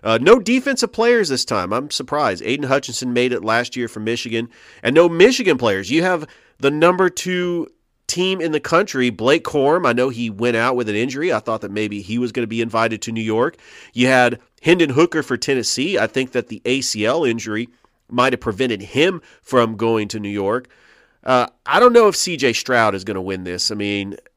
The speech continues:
he did not shine bright on the biggest stage when Ohio State got drubbed by Michigan. I think that the dark horse to win this is gonna be Stetson Bennett. He is the first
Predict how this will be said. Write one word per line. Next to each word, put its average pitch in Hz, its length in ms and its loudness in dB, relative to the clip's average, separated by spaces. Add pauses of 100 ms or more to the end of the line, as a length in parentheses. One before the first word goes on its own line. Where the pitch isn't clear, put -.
he 131 200 -4
did 131 200 -2
not 123 480 0
shine 113 460 0
bright 107 500 0
on 104 140 -4
the 101 60 -6
biggest 98 320 -6
stage 101 600 -2
when 107 420 -2
Ohio 104 320 0
State 107 300 -4
got 98 160 -4
drubbed 101 600 0
by 98 200 -2
Michigan. 101 580 -6 (880)
I 131 160 4
think 160 240 0
that 139 140 -6
the 131 80 0
dark 120 340 2
horse 123 260 0
to 117 120 -6
win 117 240 -2
this 107 240 -2
is 101 100 -8
gonna 101 220 -4
be 98 160 -8
Stetson 95 440 -4
Bennett. 98 340 -4
He 131 180 0
is 143 140 -2
the 113 100 0
first 135 480 0